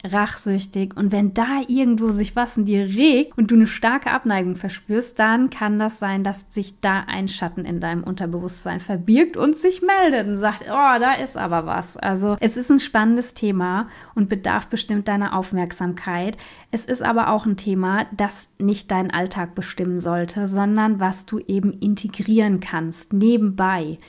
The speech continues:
Es ist so wichtig, dass du selbst deine Techniken findest, wie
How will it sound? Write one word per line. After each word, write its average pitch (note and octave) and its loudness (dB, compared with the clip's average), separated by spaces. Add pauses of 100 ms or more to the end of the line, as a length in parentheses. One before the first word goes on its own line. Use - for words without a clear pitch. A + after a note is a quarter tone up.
Es A3 -8
ist B3+ -4
so C#4+ 0
wichtig, A3 -2
dass G#3+ -6
du A#3+ -2
selbst A3 -2
deine A3+ 2
Techniken G3+ -2
findest, G3 -4
wie A3+ 4